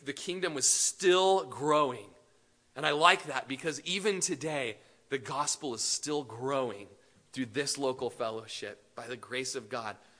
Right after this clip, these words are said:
we get to take it out. We get to take it out where it's never been heard before. Uh, we've got, uh, First and Second Thessalonians real quick and Philemon, and then we're finished. First and, First Thessalonians one, two through eight.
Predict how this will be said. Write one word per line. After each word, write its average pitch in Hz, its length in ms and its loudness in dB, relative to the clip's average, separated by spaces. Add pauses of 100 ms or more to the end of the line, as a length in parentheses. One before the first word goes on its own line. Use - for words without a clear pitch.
(200)
we 123 120 -8
get 127 160 -6
to 123 100 -6
take 120 260 -8
it 107 120 -4
out. 98 260 -10 (500)
We 123 100 -12
get 143 140 -6
to 123 80 -6
take 139 260 -6
it 123 60 -6
out 117 180 -4
where 113 160 -6
it's 107 160 -8
never 127 400 -4
been 120 220 -4
heard 110 380 -8
before. 98 560 -8 (1300)
Uh, 131 320 8 (140)
we've 147 120 -2
got, 151 240 8
uh, 135 140 6
First 196 380 4
and 190 80 -2
Second 180 280 4
Thessalonians 170 680 0
real 185 160 2
quick 202 300 -2
and 139 120 -4
Philemon, 131 680 0 (280)
and 131 140 -4
then 135 160 -2
we're 117 100 -4
finished. 123 420 -6
First 180 260 0
and, 156 100 -6 (220)
First 185 220 4
Thessalonians 156 640 2 (320)
one, 147 380 4
two 165 260 -2
through 139 280 -2
eight. 135 240 0